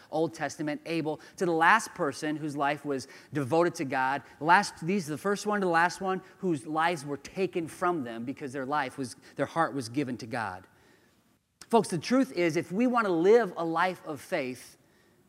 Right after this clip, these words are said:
the world is gonna have something to <laughs> say about it, right? They're not gonna necessarily accommodate our desire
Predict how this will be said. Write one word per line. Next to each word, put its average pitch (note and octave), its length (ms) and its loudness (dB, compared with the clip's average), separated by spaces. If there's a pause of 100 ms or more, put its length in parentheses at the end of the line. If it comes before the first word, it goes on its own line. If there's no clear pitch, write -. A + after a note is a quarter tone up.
(440)
the F#3 100 8
world F#3+ 540 10
is E3 120 -4
gonna F#3 160 -2
have F3 180 0
something F3+ 260 -4
to D3+ 60 -4
<laughs> - 160 -2
say F3 100 2
about G2+ 260 -4
it, E2 100 -16 (440)
right? C#3+ 280 -6 (500)
They're C#4 100 12
not C#4+ 180 10
gonna A3 160 4
necessarily G3+ 580 0
accommodate D3 840 -2 (340)
our E3 140 2
desire C#3 680 2